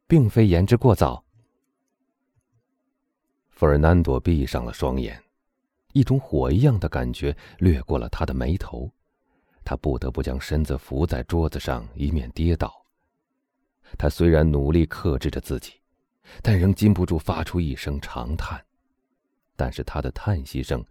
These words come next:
被嘈杂的祝贺声淹没了。“凭良心说”，老人大声说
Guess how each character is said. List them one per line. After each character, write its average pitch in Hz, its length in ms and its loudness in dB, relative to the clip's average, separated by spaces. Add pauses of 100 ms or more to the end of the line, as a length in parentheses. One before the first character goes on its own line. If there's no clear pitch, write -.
(340)
被 78 140 0
嘈 76 340 0
杂 73 180 0
的 76 120 -2
祝 104 280 -2
贺 69 220 -2
声 67 220 -6
淹 71 200 -4
没 76 300 -6
了。 - 140 -20 (2500)
“凭 101 260 2
良 110 300 4
心 107 180 2
说”， 104 400 6 (960)
老 65 260 0
人 76 160 0
大 90 220 -4
声 67 160 -10
说 - 260 -12